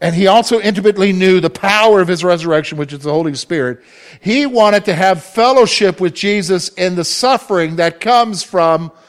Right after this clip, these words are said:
what? Being there for other people. I think you know what I'm talking about. You ever, ever had somebody come up to you and say, <laughs> "Hey, how you doing, Bill?" "Oh, it's terrible. You won't believe what's going on." And in your mind, as you're listening to Bill, you're going,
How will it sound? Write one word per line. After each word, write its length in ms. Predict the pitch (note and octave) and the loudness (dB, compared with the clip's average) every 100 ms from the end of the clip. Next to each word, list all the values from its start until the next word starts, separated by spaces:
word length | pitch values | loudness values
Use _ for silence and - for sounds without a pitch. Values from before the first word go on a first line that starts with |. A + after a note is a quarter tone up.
| _ _ | _ _
what? 480 | E3 C3+ A#2+ - A2+ | -2 -2 -4 -14 -8
Being 380 | C#3+ D3 D3+ C3+ | -6 -4 -6 -6
there 180 | B2 | -6
for 220 | B2+ A2+ A2 | -6 -8 -10
other 160 | A2+ | -10
people. 420 | G#2+ A2+ F#2 - _ _ _ _ _ _ _ _ _ _ _ _ _ _ _ _ - | -14 -16 -18 -20 _ _ _ _ _ _ _ _ _ _ _ _ _ _ _ _ -14
I 40 | |
think 160 | A3+ A3+ | -12 -8
you 40 | |
know 100 | F#3+ | -4
what 100 | F3+ | -4
I'm 80 | E3+ | -4
talking 340 | F#3+ F#3 - | -4 -6 -8
about. 300 | A#2+ A2+ G#2 - _ _ _ _ _ _ _ _ _ _ _ _ _ _ | -12 -12 -12 -18 _ _ _ _ _ _ _ _ _ _ _ _ _ _
You 80 | F#3 | 0
ever, 240 | G#3 F#3+ | 2 0
ever 200 | G3 G#3 | 0 -2
had 220 | E3 G3 | 0 0
somebody 340 | - G3 F3+ F3+ | 0 0 0 0
come 200 | - F#3 | 0 0
up 120 | F#3+ | 0
to 100 | G3 | -2
you 140 | F#3+ | -2
and 80 | F3 | -2
say, 180 | - F#3+ | 0 0
<laughs> 680 | - E3+ - - - - - | 0 0 0 -4 -20 -12 0
"Hey, 120 | C4 | 4
how 120 | A#3+ | 6
you 100 | C4 | 6
doing, 220 | C4 C4 A3 | 6 6 6
Bill?" 220 | B3 A#3+ | 6 6
"Oh, 640 | F3 D#3 D3 D3 C3 - _ _ _ - _ - | 6 4 4 4 2 -4 _ _ _ -20 _ -2
it's 340 | F3 F3+ - | 2 2 0
terrible. 880 | - - F#3 F#3 F3 E3+ D#3+ D#3+ D#3+ | -8 -4 4 6 6 6 6 6 6
You 140 | F#3+ G#3 | 4 6
won't 180 | G3 | 4
believe 300 | F3+ F#3+ G3+ | 4 4 4
what's 120 | F#3 D#3 | 4 0
going 240 | G3 F3+ | 2 4
on." 140 | E3 - - | 2 -2 -10
And 100 | D#3+ | -6
in 120 | D#3+ | -4
your 160 | E3 F3+ | -2 -2
mind, 340 | F3 F3 F3+ | 0 0 0
as 100 | D#3+ | -2
you're 100 | C#3 | -4
listening 300 | E3 D#3 F3 | -6 -6 -8
to 100 | D#3+ | -8
Bill, 200 | D3 E3 | -4 -2
you're 120 | D#3+ D3 | -2 -4
going, 240 | E3 E3 | -4 -4